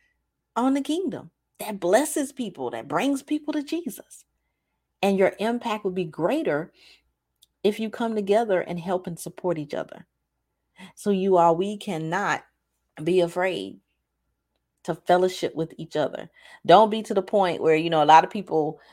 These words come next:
um, say nowadays it's the thing, you know, "Oh, I work in silence.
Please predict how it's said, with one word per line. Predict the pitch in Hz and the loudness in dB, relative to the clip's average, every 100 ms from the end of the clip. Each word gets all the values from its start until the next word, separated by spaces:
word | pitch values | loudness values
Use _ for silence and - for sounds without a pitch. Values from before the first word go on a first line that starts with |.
| - - | -16 4
um, | 165 156 151 | 6 6 2
say | - 156 165 | -2 -2 -2
nowadays | 156 156 175 165 160 151 147 143 | 0 0 2 0 0 -2 -4 -6
it's | 156 - | -8 -8
the | 143 | -14
thing, | - 160 151 | -6 -4 -4
you | 147 | -4
know, | 139 131 | -2 -2
"Oh, | - 160 | 0 2
I | 143 | 2
work | 147 160 | 2 -2
in | 151 143 | -6 -6
silence. | 180 160 131 123 - - | -4 -2 -4 -8 -14 -20